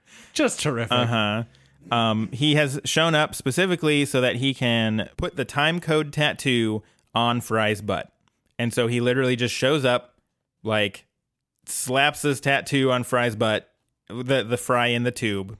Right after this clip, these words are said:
Speaker 2: Mm-hmm.
Speaker 1: because there are now two Frys and three Benders.
Speaker 2: Yep.
Speaker 1: Yep, time travel is confusing.
Speaker 2: <laughs>
Speaker 1: Um,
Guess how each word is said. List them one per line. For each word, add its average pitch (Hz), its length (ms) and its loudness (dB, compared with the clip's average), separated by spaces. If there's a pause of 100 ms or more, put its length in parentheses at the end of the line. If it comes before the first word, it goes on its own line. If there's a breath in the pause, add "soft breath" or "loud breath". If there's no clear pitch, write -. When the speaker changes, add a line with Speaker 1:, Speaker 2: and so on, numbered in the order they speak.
(120)
Speaker 2:
Mm-hmm. 143 340 -2
Speaker 1:
because 117 280 -2
there 120 100 0
are 120 60 2
now 120 160 2
two 165 240 -2
Frys 135 460 2
and 117 100 -4
three 127 180 0
Benders. 98 680 -2 (760)
Speaker 2:
Yep. 131 220 0 (840)
Speaker 1:
Yep, - 280 0
time 180 240 2
travel 156 320 2
is 147 120 2
confusing. 120 680 2 (160)
Speaker 2:
<laughs> - 160 0
Speaker 1:
Um, 139 560 0